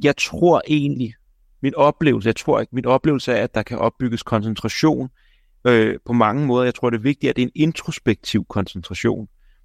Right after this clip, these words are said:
der har en eller anden form for retning, om det så er igennem åndedrætsteknik, men jeg, jeg, jeg oplever for eksempel med nogle af mine klienter, når vi har virkelig har nogle meget introspektive terapisessioner,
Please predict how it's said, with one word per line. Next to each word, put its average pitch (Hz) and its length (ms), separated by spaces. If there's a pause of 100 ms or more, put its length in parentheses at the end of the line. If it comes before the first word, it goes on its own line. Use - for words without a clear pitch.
der 127 60
har 123 120
en 135 60
eller 131 100
anden 120 80
form 131 180
for 117 120
retning, 113 400
om 117 100
det 110 100
så 156 100
er 151 40
igennem 147 300
åndedrætsteknik, 113 760
men 110 160
jeg, 113 120 (440)
jeg, 113 160
jeg 113 140
oplever 143 540
for 110 120
eksempel 120 340
med 117 100
nogle 117 180
af 123 60
mine 110 180
klienter, 123 340
når 117 140
vi 98 100
har 101 180
virkelig 113 280
har 113 60
nogle 104 140
meget 104 200
introspektive 104 960 (460)
terapisessioner, 110 840